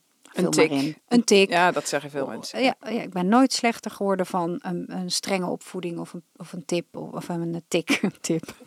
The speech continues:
Speaker 1: Ehm, dan is het, dan is het mooi om daarop door te vragen.
Speaker 2: Ja.
Speaker 1: Als je dat lukt, om daar, om dat oordeelloos te ontvangen, dat antwoord.
Speaker 2: Ja.
Speaker 1: Niet meteen willen gaan zeggen, "Dat is helemaal niet goed."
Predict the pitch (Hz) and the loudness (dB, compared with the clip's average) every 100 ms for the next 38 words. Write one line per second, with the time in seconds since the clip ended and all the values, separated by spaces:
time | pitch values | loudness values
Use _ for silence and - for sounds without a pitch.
0 | 285 - - - _ 214 208 202 196 185 | -8 -8 -12 -14 _ 2 4 4 0 2
1 | 254 294 254 233 - 226 - - _ - | 8 8 8 6 4 0 -4 -16 _ 0
2 | 233 262 226 214 202 190 170 175 185 165 | 8 8 8 6 4 6 4 4 4 2
3 | 170 170 143 - 123 123 - 185 202 - | 0 0 -4 -6 -8 -8 -2 2 2 2
4 | 175 - 180 175 180 196 277 - 185 180 | -2 0 0 0 4 6 4 2 -2 0
5 | 175 - 180 170 165 - 226 202 180 170 | -2 -2 -2 -2 -2 4 4 6 4 2
6 | - 165 160 - 208 269 254 247 240 247 | 0 -4 -2 2 4 6 4 2 2 2
7 | - 254 370 - - 175 - - 185 208 | 0 -2 -2 -4 -4 -4 -4 0 0 0
8 | 190 196 180 175 170 170 - - 302 269 | 2 2 2 0 -2 -4 -4 -2 0 2
9 | 285 285 339 349 349 - | 2 2 0 -2 -4 -8